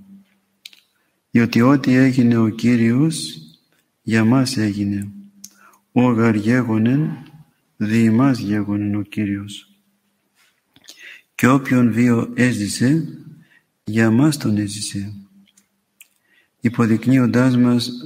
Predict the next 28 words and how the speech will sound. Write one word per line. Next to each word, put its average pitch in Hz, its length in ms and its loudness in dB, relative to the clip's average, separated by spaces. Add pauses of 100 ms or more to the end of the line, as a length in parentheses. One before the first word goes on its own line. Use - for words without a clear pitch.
(100)
δρόμο 120 600 0 (580)
που 120 320 2
επαναφέρει 117 920 0
στην 117 240 -6
αληθινή 107 480 -2
ζωή. 104 440 -6 (960)
Και - 140 2
όσα 135 260 4
έπαθε 123 880 0
με 113 120 2
τη 110 140 -6
σάρκα, 143 640 0 (640)
για 113 180 2
μας 131 300 2
τα 110 60 -4
έπαθε, 107 600 -6 (680)
για 120 160 4
να 117 120 2
θεραπεύσει 120 580 0
τα 127 140 -2
πάθη 139 320 0
μας, 107 380 -6 (600)
και - 180 -4
για 117 100 2
τις 110 160 0
δικές 123 340 0
μας 120 220 0
αμαρτίες 120 800 0